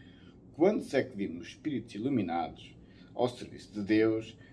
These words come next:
a fazer as maiores barbaridades? É uma teocracia, e não é pior. Se o Salazar era supostamente uma teocracia, estilo Irão, é pior. Porque então, eh,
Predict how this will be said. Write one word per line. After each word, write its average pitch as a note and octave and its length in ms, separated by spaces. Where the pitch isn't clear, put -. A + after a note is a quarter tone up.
a G#2+ 80
fazer G2+ 280
as F#2+ 160
maiores F#2+ 260
barbaridades? F2 640
É G4+ 60
uma F#4+ 160
teocracia, F4 640
e C#4 40
não C#4+ 80
é C4+ 60
pior. G3 420
Se - 100
o C3+ 40
Salazar C#3+ 540
era F#2 220
supostamente G#2 580
uma G#2 120
teocracia, F2+ 720
estilo G#2+ 300
Irão, F2+ 420
é - 100
pior. C4 460
Porque D4+ 220
então, G#2 440
eh, G1+ 1300